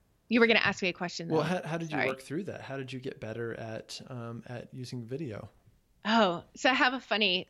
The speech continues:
Speaker 1: slash sad story about that, where,
Speaker 2: <laughs>
Speaker 1: um, I put in all this effort into creating these videos for a launch a couple of years ago for my, um, I do, like, a group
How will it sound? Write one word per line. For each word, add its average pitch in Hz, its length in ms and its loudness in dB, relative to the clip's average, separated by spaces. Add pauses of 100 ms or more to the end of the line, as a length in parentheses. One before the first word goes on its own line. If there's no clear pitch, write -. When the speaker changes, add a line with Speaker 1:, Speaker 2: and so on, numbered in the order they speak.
Speaker 1:
slash 185 380 -2
sad 175 260 2
story 180 320 2
about - 220 0
that, 120 240 2
where, 180 400 4
Speaker 2:
<laughs> - 40 -8
Speaker 1:
um, 185 300 2 (180)
I 277 100 4
put 269 280 4
in 277 200 6 (200)
all 233 480 6
this 214 260 -2
effort 170 400 -2
into 190 180 0
creating 190 420 4
these 170 180 -2
videos 175 400 4
for 151 100 4
a 160 80 4
launch 151 280 6
a - 40 -4
couple - 200 0
of 135 60 2
years 143 180 0
ago 104 260 4
for 165 160 2
my, 160 380 4
um, 170 380 0 (140)
I 190 60 0
do, 175 180 0
like, 165 360 -2
a 175 80 4
group - 360 4